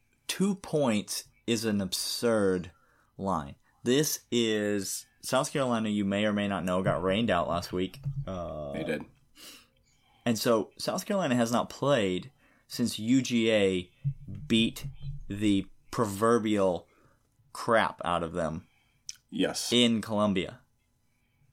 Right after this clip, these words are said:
Speaker 1: Is U G A any good at football, Clint?
Speaker 2: Uh, some may say they are in the top two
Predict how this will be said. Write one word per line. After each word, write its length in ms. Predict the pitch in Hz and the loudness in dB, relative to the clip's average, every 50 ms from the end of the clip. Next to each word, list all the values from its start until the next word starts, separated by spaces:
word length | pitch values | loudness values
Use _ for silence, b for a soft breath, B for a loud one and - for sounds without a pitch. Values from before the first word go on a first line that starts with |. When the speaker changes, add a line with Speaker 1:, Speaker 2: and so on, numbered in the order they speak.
| _ _ _ _ _ _ _ _ _ _ _ _ _ _ _ | _ _ _ _ _ _ _ _ _ _ _ _ _ _ _
Speaker 1:
Is 100 | 120 120 | 0 0
U 160 | 131 165 190 | 2 2 2
G 140 | 180 180 185 | 2 2 0
A 100 | 180 180 | 0 0
any 140 | 180 175 165 | 0 -2 -2
good 140 | 156 170 165 | -2 0 -2
at 60 | 156 - | 0 0
football, 340 | - 160 165 175 165 160 | -2 -2 0 0 -2 -2
Clint? 240 | 160 - 156 151 - - _ B B B B B B B B B B _ _ | -2 -4 -6 -6 -8 -10 _ B B B B B B B B B B _ _
Speaker 2:
Uh, 600 | - 101 95 92 90 87 85 85 82 80 78 78 - - | 4 6 8 8 8 6 6 6 6 4 4 2 2 2
some 320 | - - 127 123 127 123 | 4 6 8 10 10 10
may 180 | 120 113 110 107 | 10 8 8 6
say 540 | - - - 107 98 95 90 90 90 90 - | 4 4 6 6 6 6 6 4 2 0 0
they 200 | - 98 92 92 90 | 0 2 4 4 4
are 160 | 90 90 90 | 4 4 4
in 160 | - 95 95 | 4 2 2
the 80 | 87 82 | 0 0
top 300 | - - 92 85 - - | 2 2 2 2 2 0
two 340 | - 101 90 80 73 78 | 0 0 0 0 0 -4